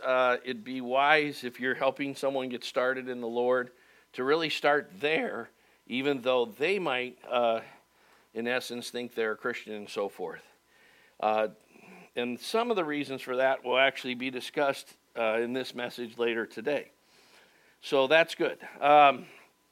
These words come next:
now, on the, uh, seven essential elements, if you look at Roman numeral one, the seventh one is called the first five steps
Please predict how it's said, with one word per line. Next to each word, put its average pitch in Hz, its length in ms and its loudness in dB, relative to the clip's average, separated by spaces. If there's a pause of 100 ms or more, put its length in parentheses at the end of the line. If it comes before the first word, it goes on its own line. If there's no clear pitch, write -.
(680)
now, 143 420 6
on 175 360 6
the, 160 280 2
uh, 139 200 8
seven 180 380 0
essential 165 440 0
elements, 156 640 2
if 113 120 -14
you 139 100 -6
look 151 160 2
at 147 80 2
Roman 151 300 4
numeral 160 340 4
one, 143 420 4 (140)
the 120 100 -4
seventh 160 540 0
one 147 200 0
is 139 120 -6
called 131 260 2
the 117 60 -6
first 147 320 -2
five 143 360 2
steps 120 440 -4